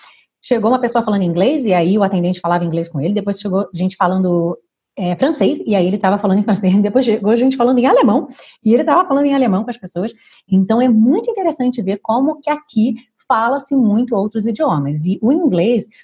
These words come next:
quando a gente pensa em mercado de trabalho, é realmente o básico do básico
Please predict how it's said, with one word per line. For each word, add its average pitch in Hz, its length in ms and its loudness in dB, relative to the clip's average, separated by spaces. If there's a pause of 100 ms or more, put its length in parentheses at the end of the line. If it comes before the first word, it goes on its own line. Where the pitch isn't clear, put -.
quando 170 160 -4
a 160 40 -4
gente 180 180 -4
pensa 175 340 -6
em 214 80 2
mercado 214 380 0
de 226 140 -4
trabalho, 180 520 0
é 185 80 -2
realmente 247 480 2 (140)
o 262 80 2
básico 208 420 0
do 339 80 -6
básico 170 380 -4